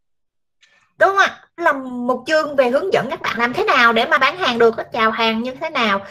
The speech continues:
rồi khách hàng chê mắc quá thì sao, chê rẻ quá thì sao. Rồi,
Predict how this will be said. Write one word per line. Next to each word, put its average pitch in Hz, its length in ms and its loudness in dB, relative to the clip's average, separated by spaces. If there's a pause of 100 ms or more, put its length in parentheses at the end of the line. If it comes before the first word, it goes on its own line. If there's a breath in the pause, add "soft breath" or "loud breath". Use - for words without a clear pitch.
(200 loud breath)
rồi 220 140 0
khách 339 140 -6
hàng 214 220 -4
chê 262 140 4
mắc 277 200 2
quá 277 220 6 (100)
thì 214 140 2
sao, 247 360 2
chê 247 120 2
rẻ 190 240 -2
quá 285 300 2
thì 233 100 -4
sao. 226 280 -2 (720)
Rồi, 247 260 2